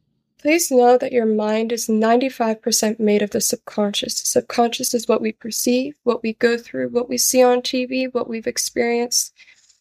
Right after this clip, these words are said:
all of that stuff, right? And then we forget it, and it comes back in our own voice,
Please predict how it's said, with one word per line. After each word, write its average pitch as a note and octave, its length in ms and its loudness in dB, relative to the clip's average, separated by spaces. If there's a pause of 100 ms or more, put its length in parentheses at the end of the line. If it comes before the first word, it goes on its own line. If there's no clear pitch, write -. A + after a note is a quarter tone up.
(280)
all A#3+ 200 6
of B3 60 -4
that B3+ 180 2
stuff, - 440 -2
right? B3+ 300 2 (220)
And A#3+ 100 0
then A#3+ 100 6
we A#3+ 120 4
forget B3 380 2
it, A3 180 -4 (380)
and A3 120 0
it - 140 -4
comes A#3+ 280 0
back A3+ 360 -2
in A#3+ 60 2
our A#3 160 -2
own A3 220 -2
voice, G#3 380 -6